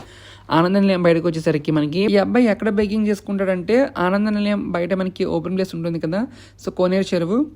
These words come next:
దానికి ఆపోజిట్లో మనకి స్టెప్స్ ఎక్కడానికి మెట్లు ఉంటాయి కదా, దాని, ఆ మెట్లకి లైన్‌లో ఫస్ట్ ఆ లైన్‌లో ఉంటాడంట. ఆ చివరి నుంచి ఈ చివరి దాకా అక్కడే ఉంటాడంట.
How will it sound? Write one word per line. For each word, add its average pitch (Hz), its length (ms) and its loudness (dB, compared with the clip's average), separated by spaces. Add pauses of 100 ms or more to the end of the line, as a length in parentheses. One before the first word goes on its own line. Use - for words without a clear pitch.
(160)
దానికి 180 360 -2
ఆపోజిట్లో 175 680 0
మనకి 196 520 -4
స్టెప్స్ - 340 -6
ఎక్కడానికి 190 380 -4
మెట్లు 170 280 -4
ఉంటాయి 160 220 -4
కదా, 165 220 -4
దాని, 175 300 -6 (100)
ఆ 175 80 0
మెట్లకి 196 460 -2
లైన్‌లో 180 360 0
ఫస్ట్ - 300 -14 (460)
ఆ 170 100 4
లైన్‌లో 180 280 2
ఉంటాడంట. 160 340 -2
ఆ 151 160 -4
చివరి 156 240 -6
నుంచి 170 200 -2
ఈ - 20 -4
చివరి 151 220 -2
దాకా 151 260 -2
అక్కడే 170 280 -2
ఉంటాడంట. 147 460 -2